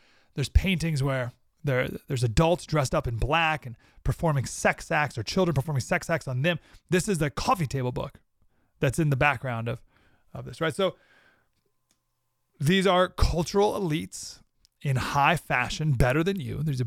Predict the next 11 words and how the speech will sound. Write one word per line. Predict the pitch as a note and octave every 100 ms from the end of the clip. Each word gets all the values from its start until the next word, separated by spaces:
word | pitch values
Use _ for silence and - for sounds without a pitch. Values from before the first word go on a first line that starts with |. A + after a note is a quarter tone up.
| A#2+
these | C3
people | D3 C#3+
are | B2
better | B2+ A#2+
than | A2+ G#2
you, | G#2 F3+ _ _ _ _ _ _ _ _ _ _ _ -
pushing, | - G#3+ - D3+ C#3
normalizing | C#3 C#3+ E3+ G3 D#3+ B2+ G#2+ G#2+ - E3+ _ _ _ _ _ _ _ _ _ _ _ _ _ _ _ _ -
this, | C3 B2+ - -
uh, | B2 A2+ B2+ A3+ -
pedophilia | - C3+ - B2 A#2+ A#2